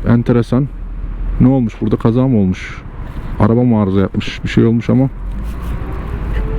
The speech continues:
Evet, şurada bir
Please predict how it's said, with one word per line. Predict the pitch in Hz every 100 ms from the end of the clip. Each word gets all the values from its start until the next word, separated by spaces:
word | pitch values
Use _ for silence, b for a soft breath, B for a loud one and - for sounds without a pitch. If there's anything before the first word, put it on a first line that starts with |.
| - - - - - - - - - - - - - - - - - - - -
Evet, | 110 95
şurada | - - 117 107
bir | 123